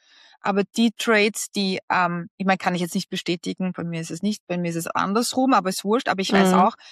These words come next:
Speaker 1: wenn ich einen Fehler mache, wenn ich, also Fehler bedeutet Verlust, Geldverlust, der ist so minimal, weil ich ein Risikomanagement hab, ja.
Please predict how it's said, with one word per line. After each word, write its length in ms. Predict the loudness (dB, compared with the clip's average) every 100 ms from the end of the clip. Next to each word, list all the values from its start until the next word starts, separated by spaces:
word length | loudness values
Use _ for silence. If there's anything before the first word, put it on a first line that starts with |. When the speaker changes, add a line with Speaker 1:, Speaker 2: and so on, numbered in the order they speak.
| -20 _ -2
Speaker 1:
wenn 260 | 0 2
ich 180 | 2 0
einen 200 | 0 -2
Fehler 360 | 0 2 2 2
mache, 360 | 0 -2 -4 -2
wenn 140 | -2
ich, 160 | -4 -4
also 160 | -4
Fehler 300 | 0 0 0
bedeutet 420 | -2 -4 -4 -6
Verlust, 460 | -10 -4 -2 -4 -6
Geldverlust, 760 | -6 -6 -4 -4 -4 -6 -14 -20 _ _ _
der 120 | 0 0
ist 140 | 0
so 120 | 0
minimal, 580 | 2 4 4 4 4 2 0
weil 100 | 0
ich 80 |
ein 80 | 0
Risikomanagement 880 | -2 -2 -4 -4 -4 -6 -6 -8 -4
hab, 180 | -4 -4 _ _ _ _ -2
ja. 200 | 2 2